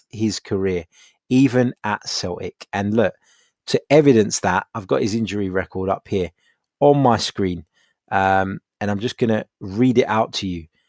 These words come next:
so you can, uh, see exactly what I'm talking about, 'cause clearly, obviously, something's been missed. Kieran Tierney has been out of the Arsenal side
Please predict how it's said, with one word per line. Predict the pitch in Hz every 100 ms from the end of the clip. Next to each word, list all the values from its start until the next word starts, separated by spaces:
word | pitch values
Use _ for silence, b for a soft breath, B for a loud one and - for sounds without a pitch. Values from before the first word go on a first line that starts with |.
| _ _
so | - 104
you | 98 101
can, | - 104 98
uh, | 92 92 -
see | - - 113 87 - _ _ _
exactly | - 98 135 147 127
what | 110 90
I'm | 95
talking | 101 85
about, | 90 87 -
'cause | 92
clearly, | - 117 101 95 95 - - 90
obviously, | 98 92 101
something's | - 104 92 101
been | - 92
missed. | 92 90 - B B B B B _
Kieran | - 214 190
Tierney | - 151 120 98 - - _
has | 127 117
been | 139 139
out | 160 160
of |
the | 131 135
Arsenal | 127 - 120
side | 101 - 104 90 -